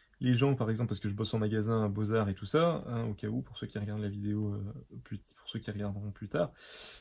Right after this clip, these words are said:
mais tous les gens qui me disent, euh, qui achètent de la peinture acrylique et qui me disent, euh, « Non, non, pas de sachet, je pense à la planète. » Ah, les copains, <laughs> ah, va falloir, euh, revoir votre copie quand même, hein, un peu. Faut pas être méchant, mais bon,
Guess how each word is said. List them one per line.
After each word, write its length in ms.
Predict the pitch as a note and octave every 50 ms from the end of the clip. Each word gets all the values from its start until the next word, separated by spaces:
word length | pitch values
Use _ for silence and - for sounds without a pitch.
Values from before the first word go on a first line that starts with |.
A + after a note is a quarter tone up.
| - _ _ -
mais 100 | A2+ G2+
tous 160 | - - B2+
les 100 | B2 A#2+
gens 140 | B2+ C3 B2+
qui 160 | - - A#2
me 80 | G#2+
disent, 300 | G2+ A2 B2 A#2+ A2 G#2+
euh, 140 | G#2 G2 G2 G2 G2+ G2+ F#2+ - _ _ _ _ _ _ _ _ _ _ _
qui 140 | - - B2
achètent 380 | A#2 A2+ - - C#3 C3 B2 A2+
de 80 | A#2
la 120 | A2+ A2 G2+
peinture 380 | - B2+ B2 B2 - C#3 B2+
acrylique 680 | A#2+ A#2+ A#2+ - C3+ A#2+ A#2+ B2+ C3 C3+ C3+ - - -
et 100 | D3+ C3+
qui 160 | C3 - -
me 100 | A#2+ A#2
disent, 280 | A2 A2+ A#2+ A#2+ A2 A2+
euh, « 80 | G#2+ G#2+
Non, 160 | A#2 B2 B2+
non, 180 | C3 C3+ C3+
pas 120 | B2+ - A2+
de 40 | -
sachet, 340 | - A#2 A2 - - C3 B2
je 80 | A#2
pense 280 | G#2+ - A#2+ A2 - -
à 20 |
la 100 | G#2+ G#2
planète. » 380 | G2+ - A2 G#2+ B2 C3 B2+ - - G#2
Ah, 60 | G#2
les 100 | G2+ G2
copains, 380 | - A2 - - B2 A#2+ A2+ A2 A#2+
<laughs> 760 | E3 - - E3+ B2 A#2 A2 A3 - - - - - -
ah, 320 | F#3 D3 A2+ A2+ A#2+ C3 C3
va 60 | B2+
falloir, 420 | B2 - B2+ A#2+ A#2+ C3+ C3+ B2
euh, 320 | B2 B2+ B2+ B2+ C3 B2+ B2+
revoir 320 | B2 B2+ B2 B2+ C3+ B2+ B2+
votre 160 | C3 B2+ -
copie 280 | - D3+ - D#4 F4+ -
quand 100 | F4 D#4
même, 200 | D#4+ E4 D#4 D4+
hein, 200 | D4+ E4+ - - -
un 80 | G3
peu. 200 | - - - G#3 - - - - - - - - - - _
Faut 360 | - - - - - _ - _
pas 120 | - B2
être 120 | A#2+ A#2+ -
méchant, 380 | C#3 D#3 D3+ - G3+ G#3 G3+
mais 160 | F#3 D#3 D3 C#3
bon, 240 | C#3 D3 C#3 B2+